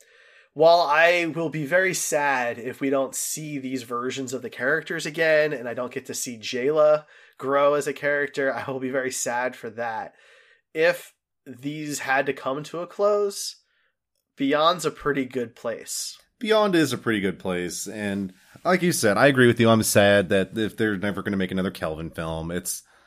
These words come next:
Speaker 2: you know, and I know Discovery has its ups and downs, and, like, two thousand nine, I mean, the Kelvin universe had its ups and downs,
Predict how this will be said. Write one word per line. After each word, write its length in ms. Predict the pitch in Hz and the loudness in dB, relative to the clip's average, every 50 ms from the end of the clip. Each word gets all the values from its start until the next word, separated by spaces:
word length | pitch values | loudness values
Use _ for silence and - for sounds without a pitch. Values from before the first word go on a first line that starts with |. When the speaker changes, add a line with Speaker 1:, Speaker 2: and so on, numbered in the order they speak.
| _ _ _ - - - | _ _ _ -20 -12 -6
Speaker 2:
you 80 | 104 95 | -2 0
know, 260 | 98 92 90 92 95 | 0 2 0 0 0
and 320 | 98 95 92 95 95 92 | 0 0 0 0 0 0
I 100 | 95 117 | 0 0
know 220 | 123 131 131 127 123 | 2 4 4 4 4
Discovery 460 | 127 117 - - 127 120 110 123 113 | 2 0 2 4 4 4 4 4 4
has 160 | 117 117 104 | 4 4 2
its 100 | 101 - | 2 0
ups 160 | 110 - - | 0 0 0
and 100 | 120 113 | -2 0
downs, 580 | 101 98 92 90 90 90 90 92 92 90 - 104 | 0 0 0 0 -2 -2 -4 -4 -4 -4 -4 -6
and, 160 | 101 98 95 | -6 -4 -4
like, 220 | 98 101 104 - _ _ _ _ | -4 -6 -6 -8 _ _ _ _
two 140 | - - 123 | -6 -4 -2
thousand 280 | 120 131 123 113 120 120 | 0 0 -2 -2 -2 -2
nine, 380 | 120 127 156 160 107 85 82 | -2 -2 -2 -4 -4 -6 -8
I 40 | 82 | -8
mean, 300 | 87 87 90 90 - - - _ _ _ _ - | -8 -8 -8 -8 -10 -12 -18 _ _ _ _ -10
the 80 | 104 | -8
Kelvin 340 | - - 120 127 131 139 131 | -4 0 0 0 2 2 0
universe 320 | 117 107 107 101 110 107 117 | 0 0 0 -2 -2 0 0
had 100 | 113 113 | 0 0
its 120 | - 127 | 0 -2
ups 140 | 131 131 - | -2 -2 -2
and 80 | 127 120 | -4 -4
downs, 500 | 123 135 131 104 82 82 80 - - | -4 -4 -6 -8 -10 -12 -12 -12 -14